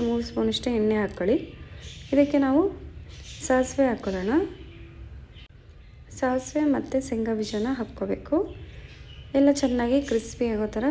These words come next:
ಫ್ರೈ ಮಾಡ್ಕೊಳ್ಳಿ. ಈ ಥರ ಮಾಡ್ಕೊಡೋದ್ರಿಂದ ತುಂಬ ಚೆನ್ನಾಗಿ ಇಷ್ಟಪಟ್ಟು ಎಲ್ಲರೂ ತಿಂತಾರೆ. ಒಂದೇ ರೀತಿ ಒತ್ತು ಶಾವಿಗೆ ಮಾಡ್ತೀವಲ್ವ, ಈ ಥರ ಒಗ್ಗರಣೆ ಎಲ್ಲ ಮಾಡಿಕೊಟ್ಟಾಗ ಇಷ್ಟಪಟ್ಟು ತಿಂತಾರೆ. ನೋಡಿ,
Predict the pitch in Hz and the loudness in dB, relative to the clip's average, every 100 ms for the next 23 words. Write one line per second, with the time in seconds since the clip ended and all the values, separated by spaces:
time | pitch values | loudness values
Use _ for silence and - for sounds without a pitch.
0 | 302 220 202 196 190 - 202 330 - - | 0 0 2 0 -4 -4 2 4 2 -6
1 | - - - - - - 277 294 302 294 | -14 -16 -16 -16 -16 -2 2 6 6 8
2 | 262 262 262 247 247 240 240 349 - - | 6 4 4 4 4 2 2 0 -2 -4
3 | 240 233 233 233 214 226 302 277 247 240 | 0 0 0 0 0 2 2 2 0 0
4 | 214 233 208 202 196 196 202 202 196 202 | -2 0 0 0 0 0 -2 -2 -2 0
5 | 392 - - - - - - 262 269 294 | -2 -4 -16 -18 -18 -18 -2 4 6 8
6 | 285 - 269 247 - 247 - 226 226 220 | 6 4 2 2 0 -2 -2 -2 -2 -2
7 | 220 208 202 190 185 247 285 - - - | -2 -2 -2 -2 -2 -2 -2 -8 -16 -12
8 | - 254 254 262 254 226 262 254 240 233 | -6 0 4 4 4 4 4 6 4 2
9 | 226 214 214 226 214 196 185 262 320 - | 2 0 -2 -6 -4 -4 -4 -4 -6 -10
10 | - - - - 247 - 233 220 220 - | -16 -16 -10 -4 -2 -2 -2 -2 -4 -4
11 | 214 202 185 254 320 - - - - - | -2 -2 -2 -2 -4 -8 -16 -16 -16 -16
12 | - 233 226 | -6 -2 2